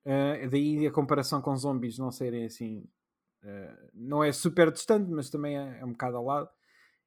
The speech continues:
É que, eh, eles têm armas, mas falham imenso, porque eles estão completamente, tipo, loucos. Tipo, os membros mexem-se bué para todo lado.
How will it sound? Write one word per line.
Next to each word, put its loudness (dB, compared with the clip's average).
É 0
que, -12
eh, 8
eles 4
têm 6
armas, 6
mas 0
falham 8
imenso, 0
porque -4
eles 2
estão 2
completamente, 0
tipo, -10
loucos. -12
Tipo, -14
os -6
membros 2
mexem-se -4
bué 0
para -2
todo -6
lado. 0